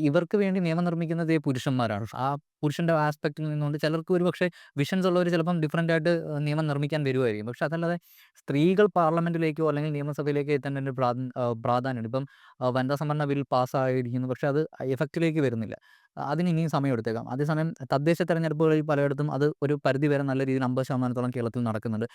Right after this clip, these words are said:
എങ്കിലും പലയിടത്തും ഈ പിൻ സീറ്റ് ഡ്രൈവിംഗ് പോലെ പലയിടത്തും ഭർത്താക്കന്മാർ ഭരിക്കുന്ന സ്ഥലങ്ങളുണ്ട്. അതല്ലെങ്കിൽ പാർട്ടികൾക്ക് അടിമപ്പെട്ട് സ്ത്രീകൾക്ക് സ്വന്തമായ ഒരു നിലപാട് സ്വീകരിക്കാൻ പറ്റാത്ത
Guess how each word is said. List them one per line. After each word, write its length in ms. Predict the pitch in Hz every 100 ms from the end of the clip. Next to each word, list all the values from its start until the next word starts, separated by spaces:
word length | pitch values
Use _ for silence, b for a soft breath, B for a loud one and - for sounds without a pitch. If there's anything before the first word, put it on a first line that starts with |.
| B -
എങ്കിലും 240 | 139 160 151
പലയിടത്തും 560 | 139 156 147 135 147 127
ഈ 80 | 127
പിൻ 180 | 139 139
സീറ്റ് 260 | 156 147
ഡ്രൈവിംഗ് 360 | 147 139 135 139
പോലെ 160 | 131 131
പലയിടത്തും 320 | 127 127 127
ഭർത്താക്കന്മാർ 540 | 135 - 131 139 135 127
ഭരിക്കുന്ന 360 | 117 117 117 -
സ്ഥലങ്ങളുണ്ട്. 540 | - 113 117 113 107 113 b b
അതല്ലെങ്കിൽ 340 | 135 151 151 156
പാർട്ടികൾക്ക് 540 | 135 135 147 160 170 156
അടിമപ്പെട്ട് 400 | 135 147 139 147
സ്ത്രീകൾക്ക് 540 | - 139 135 135 147 139 B -
സ്വന്തമായ 440 | 139 143 156 160
ഒരു 80 | 147
നിലപാട് 320 | 143 135 139
സ്വീകരിക്കാൻ 560 | 139 139 143 165 156 151
പറ്റാത്ത 320 | 131 127 123